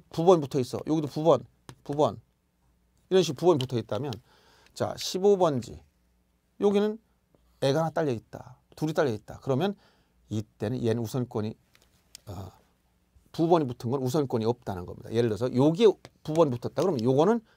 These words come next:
우선권이 없어. 이쪽 본번 중 선순위가 우선이라는 겁니다. 그래서 이렇게 합병의 경우는 자, 합병 지번 결정할 때 선순위 지번을 선택하되 이렇게 부번이 없이 다 본번만 됐을 땐 요게 가장 빠른 건데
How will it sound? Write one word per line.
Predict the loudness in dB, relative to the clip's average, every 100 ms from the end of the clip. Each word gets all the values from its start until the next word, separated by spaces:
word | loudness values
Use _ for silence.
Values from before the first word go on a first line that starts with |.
| _ _
우선권이 | -2 0 0 -2 -2
없어. | -4 -6 -8
이쪽 | -6 -6 -2
본번 | 0 0 2 2
중 | 2
선순위가 | -4 -4 -4
우선이라는 | -4 -6 -6 -10
겁니다. | -16 -20 _ _
그래서 | -8 -2 0 0 -4 _ -8
이렇게 | -8 -6 -8 -8 _ _ _
합병의 | -4 -4 _ _ _ 2 4 4 4 0 2
경우는 | 0 2 0 0 -2 _ _ _
자, | -10 -8 -8 -12 -16 _
합병 | -4 -2 -4 -4
지번 | -2 0
결정할 | 0 -2 -6 -4
때 | -6
선순위 | -4 -4 -2 -4 -2 -2
지번을 | -2 -2 -2 -2
선택하되 | -4 -6 -4 -6 -4 -4 -2
이렇게 | -4 -4 -8 _ -20
부번이 | -2 2 4 2 4
없이 | 4 4 -12
다 | -12 -6
본번만 | -4 -2 2 2 4 0
됐을 | 0 -4
땐 | -4 -2
요게 | -2
가장 | -4 -6 -6 -6 -2
빠른 | 2 6
건데 | 6 4 -2